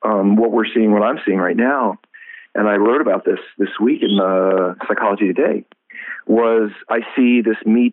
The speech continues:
Too, hashtag Me Too thing happening, which I think is fabulous. You know, women are coming out and saying, "I wasn't treated well, and this is why, and this is how." And we have thousands and thousands and thousands of women coming out and saying this. And then we have all these men pointing fingers at people like Harvey Weinstein and Bill Cosby and saying, "Oh, well, they're the ones."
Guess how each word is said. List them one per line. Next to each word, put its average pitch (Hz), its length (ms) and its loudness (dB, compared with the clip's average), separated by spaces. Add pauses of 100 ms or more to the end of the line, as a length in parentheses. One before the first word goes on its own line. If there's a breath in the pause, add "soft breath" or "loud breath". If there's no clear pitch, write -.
Too, 202 240 2
hashtag 123 400 -2
Me 117 200 0
Too 214 360 2
thing 110 160 2
happening, 101 340 -2
which 104 160 0
I 139 60 0
think 170 160 0
is - 140 2
fabulous. 269 480 0 (580 loud breath)
You 117 80 0
know, 120 60 4
women 123 220 2
are 151 60 0
coming 123 320 0
out 104 200 0
and 107 160 2
saying, 113 280 2
"I 110 220 -2
wasn't 123 340 0
treated 214 340 0
well, 104 260 2
and 101 140 2
this 120 140 0
is 139 160 -2
why, 104 280 2
and 104 100 0
this 117 160 0
is 147 80 -20 (100)
how." 107 360 -2 (420 loud breath)
And 139 140 2
we 143 80 4
have 131 180 0
thousands 147 420 0
and 110 180 0
thousands 143 440 -2
and 104 140 0
thousands 139 360 -2
of 113 100 0
women 104 300 2
coming 113 260 0
out 107 160 0
and 101 200 -2
saying 120 240 2
this. 90 180 0 (640 loud breath)
And 147 140 2
then 165 120 0
we 180 100 2
have 160 100 0
all 151 160 2
these 160 180 2
men 147 200 0
pointing 143 300 0
fingers 143 380 0
at 101 80 -4
people 120 220 -2
like 107 140 0
Harvey 117 260 -4
Weinstein 104 580 0
and 95 240 0
Bill 101 140 0
Cosby 135 380 -2
and 110 80 0
saying, 113 140 2
"Oh, 113 60 2
well, 107 120 2
they're 147 240 2
the 120 60 0
ones." 87 240 -4